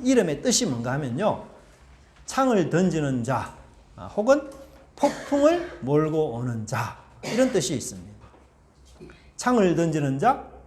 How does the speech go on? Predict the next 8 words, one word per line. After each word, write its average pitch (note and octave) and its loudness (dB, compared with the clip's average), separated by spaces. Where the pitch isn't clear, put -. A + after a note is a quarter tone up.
폭풍을 G3+ 0
몰고 C#3 0
오는 A#2 -4
자. G2 -8
어, A#2 -8
어떤 A#3+ 2
뉘앙스가 F3 4
느껴집니까? D3+ -4